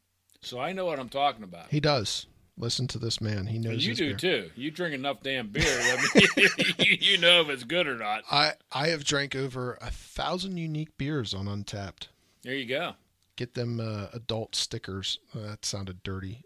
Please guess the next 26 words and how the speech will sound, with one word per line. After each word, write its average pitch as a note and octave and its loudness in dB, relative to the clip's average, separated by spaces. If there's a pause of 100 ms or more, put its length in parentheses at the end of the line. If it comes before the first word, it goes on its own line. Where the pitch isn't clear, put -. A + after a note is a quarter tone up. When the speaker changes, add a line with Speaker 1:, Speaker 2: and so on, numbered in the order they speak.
Speaker 2:
Uh, G2+ -6 (280)
get C3+ -6 (180)
stickers - 0
Speaker 1:
I G3 4
don't, A3 2
I - 2
Speaker 2:
and G#3 4
Speaker 1:
don't F#3+ 0
Speaker 2:
stuff. C#3 -4
Speaker 1:
li-, F#3+ -4
you A#3 2
know, G#3 4
I G3 2
have F3+ -2
gotten C#3+ 2
to C3+ -8
the A2+ -8
point B2 -6
where A2+ -10
I A#2+ -4
cannot A#2+ -4
stand, A2+ 0 (640)
you A#2+ -6
know, G#2+ -4
this A#2 -6
term B2 -6